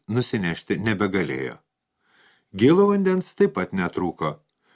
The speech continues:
Pirmiausia, Dikas Sendas pasiuntė Herkulį pasemti porą pintų vandens iš upelio. Paaiškinimas. Pinta – skysčių tūrio saikas Didžiojoje Britanijoje ir Jungtinėse Amerikos Valstijose – apie pusę litro.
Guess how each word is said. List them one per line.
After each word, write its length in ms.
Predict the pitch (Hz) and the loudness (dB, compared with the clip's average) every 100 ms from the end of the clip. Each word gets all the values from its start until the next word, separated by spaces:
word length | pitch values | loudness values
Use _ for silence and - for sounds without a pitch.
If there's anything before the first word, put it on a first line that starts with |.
| _ | _
Pirmiausia, 480 | 104 101 160 165 95 | 0 2 2 2 -2
Dikas 380 | 95 101 87 - | 0 -2 -2 -2
Sendas 320 | 104 104 104 | -2 0 -2
pasiuntė 480 | - 98 104 95 92 | 0 -4 -2 -2 -2
Herkulį 460 | 104 104 104 101 95 | 0 -2 0 0 0
pasemti 480 | 104 - 101 101 98 | -2 -2 -2 -2 -6
porą 340 | - 98 101 | -2 0 0
pintų 460 | - 107 98 - 95 | -2 -2 -2 -2 -2
vandens 460 | 98 101 95 90 - | 0 0 -2 -4 -6
iš 160 | - 127 | -4 -2
upelio. 400 | - 135 123 117 _ _ _ _ _ _ _ _ - | -2 -2 -4 -10 _ _ _ _ _ _ _ _ -2
Paaiškinimas. 720 | 87 65 - 69 67 65 - _ _ _ _ - | 0 -2 -8 -12 -10 -12 -14 _ _ _ _ 2
Pinta – 380 | 139 156 165 156 - _ | 2 4 0 0 -8 _
skysčių 580 | - - 156 135 - 113 | -18 -6 -2 -2 -2 -4
tūrio 300 | - 123 104 87 | 0 2 2 0
saikas 560 | - 123 127 127 - - | 0 0 2 -2 -4 -14
Didžiojoje 540 | 92 104 98 92 85 76 | -2 0 2 0 0 -4
Britanijoje 720 | 80 82 98 110 113 113 107 | -6 -4 -2 -2 0 0 0
ir 240 | 107 98 | 0 0
Jungtinėse 480 | 95 - 139 123 - | -2 -4 -4 -4 -2
Amerikos 460 | 90 87 87 98 87 | -4 -2 -2 -2 0
Valstijose – 640 | 98 - - 65 - 67 - _ _ - | -2 -2 -8 -8 -8 -12 -14 _ _ -6
apie 320 | 113 - 139 - _ | -4 0 0 -2 _
pusę 340 | 123 - 113 | -10 -4 -2
litro. 400 | 90 - - 64 | -2 -6 -8 -10